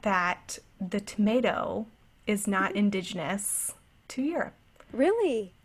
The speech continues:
Speaker 1: Yeah.
Speaker 2: Wow. I think Mediterranean, I would imagine.
Speaker 1: Yeah, exactly. I found an article written by Jerry Finzi, so he researched all of this. Thank you, Jerry.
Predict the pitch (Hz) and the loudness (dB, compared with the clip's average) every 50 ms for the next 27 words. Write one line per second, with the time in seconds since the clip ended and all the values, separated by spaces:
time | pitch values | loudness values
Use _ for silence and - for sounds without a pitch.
0 | _ _ - - - 214 220 254 262 220 180 269 320 359 403 415 339 262 214 190 | _ _ -18 -4 0 2 4 4 4 4 4 6 6 6 6 6 4 4 4 2
1 | 190 233 - - - - _ _ _ _ _ _ - 220 226 254 262 - 269 247 | 0 -2 -6 -14 -20 -20 _ _ _ _ _ _ -2 2 2 4 4 4 0 -2
2 | 226 - - 202 196 202 208 - - 285 330 415 - - - - 233 233 - - | -2 -2 -4 -4 -4 -4 -4 -6 -8 -6 -6 -4 -4 -6 -8 -10 -12 -14 -14 -18
3 | - - - _ _ - 214 208 202 196 196 196 196 226 285 370 - - - - | -20 -20 -20 _ _ -8 -6 -4 -4 -4 -2 2 6 8 8 8 8 8 6 6
4 | - 214 208 196 254 285 294 302 - - - - - - 202 - - - _ _ | 6 4 6 8 8 8 6 6 2 2 2 2 0 -4 -8 -12 -16 -20 _ _
5 | - - - - - 220 226 247 285 277 - 339 339 330 339 339 339 339 320 320 | -20 -20 -2 2 6 6 8 6 6 4 2 2 4 4 4 2 2 0 -2 -4
6 | 285 - - - - - - - - 226 226 - 202 214 196 196 196 - 180 165 | -6 -8 -10 -16 -18 -18 -14 -4 0 2 6 6 8 8 6 6 2 0 0 2
7 | - - 208 220 226 240 214 196 - - 202 202 208 214 220 226 214 214 - 202 | 2 2 2 2 0 -2 -2 0 0 2 2 2 4 4 4 2 0 2 4 4
8 | 185 175 175 175 180 180 - 202 208 214 214 214 208 - - - - 214 202 196 | 6 6 6 4 4 2 2 0 -2 -2 -4 -6 -8 -10 -10 -2 0 2 2 4
9 | 202 208 214 202 - - 208 208 202 196 196 190 - - - - - - 220 226 | 2 2 0 -2 -4 0 2 4 4 4 2 0 -4 -6 -6 -6 -4 -4 -4 -4
10 | 208 - - _ - - _ _ - - - 208 202 - 240 233 226 220 220 214 | -6 -8 -14 _ -20 -20 _ _ -6 -4 -4 -2 2 4 4 6 6 6 4 4
11 | 202 208 - 196 185 - - - - - - - - - - - - - - 202 | 4 2 0 -2 -2 -4 -6 -8 -8 -8 -4 0 2 2 2 2 2 2 0 0
12 | 208 - - - 202 196 196 - 220 202 247 240 226 208 202 202 196 202 220 254 | 0 -2 -2 -2 -2 -2 0 0 0 4 6 6 8 8 8 6 6 4 4 4
13 | 269 294 | 2 0